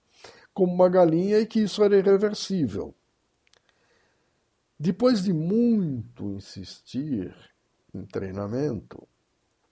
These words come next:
o naturalista consegue livrar a águia das limitações que lhe foram impostas e a fez voar. E assim permitiu a, que a, que a águia conhecesse novos horizontes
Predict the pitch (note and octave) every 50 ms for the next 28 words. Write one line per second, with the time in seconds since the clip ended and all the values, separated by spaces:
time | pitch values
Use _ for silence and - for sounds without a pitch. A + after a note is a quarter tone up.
0 | _ _ _ _ - C#3 D#3+ E3+ D#3+ - F3+ E3+ E3+ D#3+ D3 D#3+ F3 E3+ - -
1 | E3 E3 - - - E3+ D#3+ D3+ - - - - - - D#3+ E3+ E3+ D3 A2 F#2
2 | F2 E2+ - - - - _ _ A2+ G#2 G#2+ A2+ G2 F#2+ G#2+ A2+ A2 G#2+ G2+ F#2+
3 | F#2 F#2+ G2+ A2 A#2+ A#2+ A#2+ B2 A#2+ B2+ B2+ B2 B2+ A#2+ B2 B2 B2 B2+ - -
4 | B2+ A2+ - - - D3 D#3+ E3 - - - G#2+ F2+ F#2 - - - F#2 F2+ F2+
5 | E2 D2+ - - C#2+ B1 B1 - _ - - - - - - _ _ _ _ _
6 | _ _ _ _ _ _ - E3 F3 D3+ - - F#3 F3+ D3+ D3 F3+ F#3+ F#3+ D#3+
7 | D3 C#3+ C3 B2 A#2 A#2+ - _ _ _ _ _ _ _ _ _ _ _ _ _
8 | _ _ _ _ _ _ _ _ _ _ _ _ _ _ _ _ _ D3+ E3+ F3+
9 | D#3+ - - - - - G#3+ A#3 A3 E3 A2+ F#2+ E2+ - - - D3 D3 D3 C#3+
10 | C3+ A#2 - - D3+ D3 B2 A#2 A2+ A2+ G2+ F#2 - - - A2+ G#2+ G2 G2+ G2+
11 | F#2+ - - - _ - B2+ A#2 G#2+ A2+ C3 D#3+ F3 E3+ C3+ A2 A2 G#2 - -
12 | C#3 C3+ B2+ A#2 - - C3+ - - - B2 A2+ A2 A#2+ D#3+ G3+ G#3+ G#3+ F#3+ G3
13 | E3 F3 F3+ E3+ F3 D3+ C#3 D3 D3 D3 D#3 D#3+ D3+ - - E3 E3 D#3 - -
14 | -